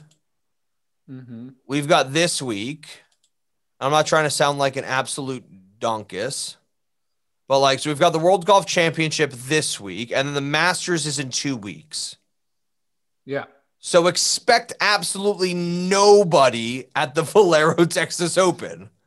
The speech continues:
Speaker 1: No, no, no, no.
Speaker 2: Which, like, used
Speaker 1: No.
Speaker 2: to be, like, the br-, uh, that used to be, like, a big event. Like, that was the Texas Swing.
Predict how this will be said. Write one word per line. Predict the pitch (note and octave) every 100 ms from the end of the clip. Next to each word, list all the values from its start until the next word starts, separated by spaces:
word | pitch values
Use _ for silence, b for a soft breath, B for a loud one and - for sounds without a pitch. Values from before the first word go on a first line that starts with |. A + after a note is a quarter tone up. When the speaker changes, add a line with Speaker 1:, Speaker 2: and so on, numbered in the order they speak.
| -
Speaker 1:
No, | A3+ F#3 G2 A#2+
no, | E3
no, | C#3+ G#2+
no. | D2+ _
Speaker 2:
Which, | - A#3+
like, | C4+ B3
used | A#3 G4 -
Speaker 1:
No. | C4
Speaker 2:
to |
be, | F#3 D4+
like, | A#3 C#3 C3
the | F3
br-, | C#3+ D3+ D#3
uh, | F#3+
that | F#3 F3+ B3
used | B3 A#3
to | B3
be, |
like, | C4+ B3+
a |
big | B3 C4+
event. | C4 D#4 D4
Like, | C#3
that | C3 F3+
was | F3+
the | G#3+
Texas | - A#3 - G#3+ -
Swing. | - D4+ E3+ E2+ E2+